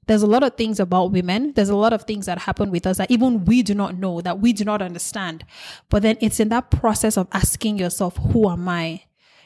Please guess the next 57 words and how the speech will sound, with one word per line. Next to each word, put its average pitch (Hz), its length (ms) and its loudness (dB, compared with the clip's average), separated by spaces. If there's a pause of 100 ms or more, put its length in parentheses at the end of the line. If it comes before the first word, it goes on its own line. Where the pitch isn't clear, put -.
It's 220 160 0
in 233 100 4
that 247 160 2
process 233 460 2
of 185 80 -6
sitting 226 360 0
with 190 200 -2
yourself 196 500 -4
and 190 380 -4
discovering 226 600 0
who 233 200 4
you 190 180 2
are 190 320 -2 (320)
that 202 240 0
you 208 100 4
start 233 320 0
to 214 120 0
know 202 160 2
all 202 260 2
of 180 100 -2
these 208 220 0
things. 180 420 -8 (100)
And 226 100 -2
I 240 60 2
told 277 200 4
him, 240 160 2
and 196 100 -2
I 202 40 -4
said, 208 280 -2
"There's 220 120 2
some 226 160 -2
things 285 220 2
that 220 100 0
you're 214 100 0
not 220 120 2
gonna 208 100 2
be 190 80 0
able 190 160 2
to 196 100 0
understand 175 640 -4 (460)
because 220 280 4
even 269 320 4
us, 233 220 0
we 214 60 -4
cannot 208 300 -2
even 202 180 -6
understand 202 520 -6
it." 190 120 -6
There's 202 140 -6
some 208 120 -4
things 262 240 0
that 214 160 -2
come 220 180 -2
up 196 120 -8
for - 180 -8
us 190 120 -6
that 180 220 -6